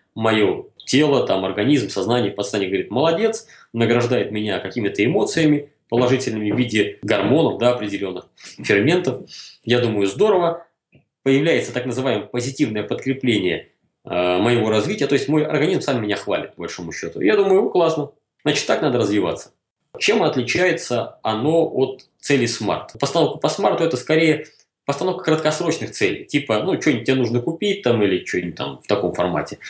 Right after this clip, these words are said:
Ну, и ты как бы себе эту цель ставишь. Но ни о какой концепции развития личности там и речи идти быть не может. Понимаете, да?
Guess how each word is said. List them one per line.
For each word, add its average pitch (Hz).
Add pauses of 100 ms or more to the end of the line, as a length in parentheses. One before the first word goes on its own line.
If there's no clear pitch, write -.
(140)
Ну, 262
и 214
ты 170
как 120
бы 98
себе 123
эту 98 (100)
цель 123
ставишь. - (260)
Но 151
ни 180
о 180
какой 175
концепции 156
развития 123
личности - (260)
там 120
и 113
речи 127
идти 110
быть 107
не 104
может. 98 (220)
Понимаете, 95
да? 156